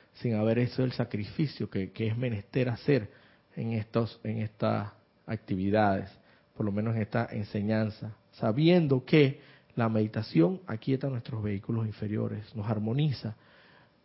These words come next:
y el tubo de luz nos protege.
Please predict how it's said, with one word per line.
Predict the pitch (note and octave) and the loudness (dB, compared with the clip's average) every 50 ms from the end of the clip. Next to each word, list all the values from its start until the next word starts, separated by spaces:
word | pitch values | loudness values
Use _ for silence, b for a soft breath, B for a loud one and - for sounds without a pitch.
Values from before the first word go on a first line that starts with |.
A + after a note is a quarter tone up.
| _ _ _ _ _ _ - | _ _ _ _ _ _ -2
y | - D#3 D3 D#3 F3 F#3+ - - - _ - | 2 4 4 4 2 0 -6 -14 -16 _ 0
el | A#2 A2 A2+ | 0 0 2
tubo | - C3+ D3 D#3 D3+ | 2 6 8 10 10
de | C3 | 10
luz | B2 B2+ C3+ C3+ C#3+ | 8 8 6 4 2
nos | C#3+ C3 A2+ | 0 -2 -4
protege. | - - A#2+ A#2 A2 - E3+ E3+ D#3+ A#2+ - G2 F#2+ | -2 -2 -2 0 2 4 6 6 6 4 2 -6 -10